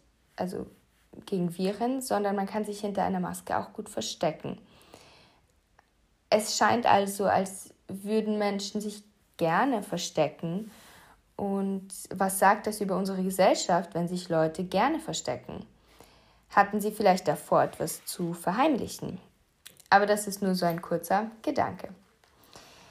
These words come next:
Es gibt verschiedene Kritiker von den Nasen-Mundschutzmasken, bis hin zu Leuten, die sagen, dass Masken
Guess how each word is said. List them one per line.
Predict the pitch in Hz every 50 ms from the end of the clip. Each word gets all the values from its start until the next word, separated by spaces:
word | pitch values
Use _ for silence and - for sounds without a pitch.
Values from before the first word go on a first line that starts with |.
| - - - - - _ _ _ - -
Es | - -
gibt | - 294 294 -
verschiedene | - 247 254 - 254 233 247 240 220 220 220
Kritiker | - - - 208 196 208 202 190 - 160 165
von | - - - 165 147 151 147 156
den | - 147 151
Nasen-Mundschutzmasken, | 156 147 147 156 156 - 156 151 156 160 156 - - - - - - - - - - - - - - - - - _ -
bis | - 202 196 196
hin | - 214 220
zu | 214 214 226 214
Leuten, | 196 185 180 185 185 - 202 190
die | 190 185
sagen, | 180 - 160 156 160 160 185 190
dass | 180 175 180 -
Masken | - 165 156 160 - - - - 175 170 175 180